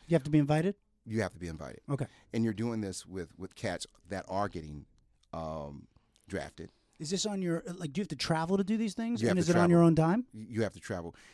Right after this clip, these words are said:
Speaker 2: Not when you have an agent. Your agent does it.
Speaker 1: Okay.
Speaker 2: So, uh, at least back then.
Speaker 1: So you had an agent at least?
Speaker 2: So I had an agent.
Speaker 1: Okay, and you're like, "I'm gonna give this a shot."
Speaker 2: Yeah.
Speaker 1: And you get invited to the
Speaker 2: So you
Speaker 1: combines.
Speaker 2: get to the combine and, you know, knock my first one out the box. And Frank Gilliam and I,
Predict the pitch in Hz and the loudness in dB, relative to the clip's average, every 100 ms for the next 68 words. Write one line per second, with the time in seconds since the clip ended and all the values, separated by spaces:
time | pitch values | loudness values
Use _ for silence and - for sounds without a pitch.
0 | _ 117 131 143 127 120 104 92 80 - | _ 2 6 6 4 0 -2 -6 -10 -16
1 | _ 82 80 76 73 67 53 - _ 156 | _ -14 -12 -12 -14 -16 -18 -20 _ -6
2 | 135 107 - - 113 104 95 95 - 101 | -4 -8 -4 0 0 0 -2 -6 -6 -6
3 | 90 104 104 95 92 80 - 87 73 73 | -6 -8 -8 -8 -10 -10 -10 -10 -12 0
4 | 170 170 202 190 165 131 123 107 - 123 | 4 6 6 4 4 4 0 -4 -4 -2
5 | 98 90 85 82 180 165 131 165 175 196 | -2 -4 -6 2 2 2 0 0 0 2
6 | 247 240 220 202 170 175 165 139 143 _ | 2 2 2 2 2 0 -2 -2 -6 _
7 | - 120 107 - 160 175 147 165 170 170 | -4 -2 -2 0 2 4 4 4 2 2
8 | 160 143 147 123 107 104 107 - 101 107 | -2 0 2 2 0 -2 -8 -10 -10 -8
9 | 90 82 82 85 _ 92 87 87 90 92 | -8 -8 -12 -14 _ -12 -10 -10 -10 -10
10 | 90 92 104 98 87 - 92 - 82 76 | -10 -8 -10 -8 -10 -6 -8 -8 -12 -14
11 | 76 80 73 - - _ _ _ _ _ | -14 -16 -16 -18 -20 _ _ _ _ _
12 | 92 90 90 87 87 85 _ _ _ _ | -12 -10 -8 -10 -12 -14 _ _ _ _
13 | _ _ - 101 92 87 82 80 80 76 | _ _ -10 -8 -8 -10 -10 -12 -14 -16